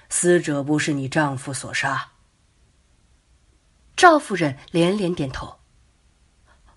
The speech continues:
：“我丈夫连日旅途劳顿，回家当晚倒头便睡，一觉睡到天亮。而且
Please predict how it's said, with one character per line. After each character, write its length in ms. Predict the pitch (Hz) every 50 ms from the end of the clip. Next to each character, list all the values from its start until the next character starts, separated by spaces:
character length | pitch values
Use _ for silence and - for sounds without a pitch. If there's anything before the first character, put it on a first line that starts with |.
| _ _ -
：“我 120 | - 233 214
丈 260 | - - - 208 202
夫 180 | - - 202
连 260 | 185 170 180 180 196 214
日 140 | 220 262
旅 160 | 233 214 175 170
途 160 | - - 214
劳 220 | 202 180 165 165
顿， 280 | 170 - 254 220 220 - _ _ _ _ _ _ _ _ _ _ _ _ _ - - -
回 200 | - - 277 277
家 180 | 277 320 302
当 240 | 302 302 262 247 233
晚 260 | 214 180 165 - - - -
倒 160 | 233 202 170
头 240 | 170 - - 185 202
便 180 | 302 302 233
睡， 360 | 214 - - 214 165 - - _ _ _ _ _ _ _ _ _ _ _ _ - -
一 140 | 262 233
觉 180 | 220 - 254 226
睡 180 | 214 - 277 220
到 140 | 180 151
天 240 | - - - 247 240
亮。 240 | 240 269 254 - - _ _ _ _ _ _ _ _ _ _ _ _ _ _ _ _ _ _ _ _ _ _ _ _
而 180 | - 220 196 208
且 380 | - - - 175 151 - -